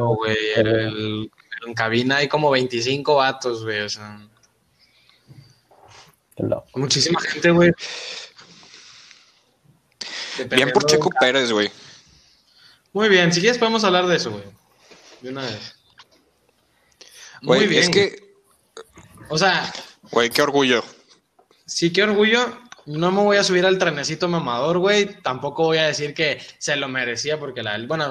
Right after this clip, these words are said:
Speaker 1: me imagino que sí, pero no voy a decir que yo lo seguí, güey, porque, pues, no es cierto, güey. O sea, sigo la Fórmula uno, pero ahí de vez en cuando, güey, lo que veo, güey, nada
Speaker 2: Sí,
Speaker 1: más.
Speaker 2: güey.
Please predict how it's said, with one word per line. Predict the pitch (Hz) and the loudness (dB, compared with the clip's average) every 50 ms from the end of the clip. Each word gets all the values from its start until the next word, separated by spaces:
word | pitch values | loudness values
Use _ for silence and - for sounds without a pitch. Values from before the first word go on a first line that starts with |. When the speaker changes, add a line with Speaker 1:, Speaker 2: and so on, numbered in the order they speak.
| 123 123 | -6 -8
Speaker 1:
me | 127 123 | -8 -8
imagino | 120 120 120 147 165 175 | -8 -8 -8 -6 -6 -4
que | 170 160 131 | -2 -2 -2
sí, | - 147 156 170 185 180 - - - _ _ _ _ _ _ _ _ _ - | -4 -2 -2 -4 -4 -4 -8 -16 -20 _ _ _ _ _ _ _ _ _ -4
pero | 139 139 135 131 131 127 | -2 0 0 0 0 -2
no | 123 123 127 127 120 123 127 127 135 143 147 151 151 143 135 123 117 113 | -2 -4 -6 -6 -6 -6 -4 -4 -2 0 0 0 0 0 0 -2 -2 -2
voy | 123 131 | 0 0
a | 135 139 135 | 0 2 0
decir | 127 127 131 131 127 | 0 0 -2 -2 -2
que | 127 139 127 | -2 0 0
yo | 123 123 | 0 0
lo | 131 143 135 | 0 0 0
seguí, | 123 113 110 117 131 147 | -2 -2 -2 -2 -2 0
güey, | 156 156 151 156 | 2 0 0 0
porque, | 131 117 113 113 | -4 -8 -8 -10
pues, | 101 - 107 110 | -14 -12 -12 -10
no | 120 135 | -6 -4
es | 135 | -2
cierto, | - 151 160 160 156 - 196 | -2 -2 -2 -2 0 2 2
güey. | 190 208 214 208 | 4 4 4 4
O | 180 | 4
sea, | - 185 175 | 4 2 2
sigo | - - 143 160 185 | 0 0 2 4 4
la | 190 180 - | 4 4 4
Fórmula | 143 143 151 170 185 180 143 | 0 -2 0 2 2 2 2
uno, | 131 131 131 160 170 165 - | 0 -2 -2 -4 -4 -2 -2
pero | 131 120 | -2 -2
ahí | 113 113 113 | -2 -2 -2
de | 117 131 143 139 | -4 -4 -4 -4
vez | 135 127 139 | -4 -6 -8
en | 143 135 | -10 -8
cuando, | - 123 117 113 107 104 | -6 -6 -6 -6 -8 -12
güey, | 104 104 104 107 | -14 -14 -14 -14
lo | 107 107 | -14 -10
que | - 117 107 | -8 -6 -4
veo, | 113 120 120 117 104 | -2 -2 -2 -2 -4
güey, | 101 101 98 | -6 -8 -10
nada | - 104 110 127 | -6 -2 0 0
Speaker 2:
Sí, | 123 | 2
Speaker 1:
más. | 120 120 123 120 123 | 2 0 0 0 0
Speaker 2:
güey. | 120 117 - - | 0 -2 -4 -8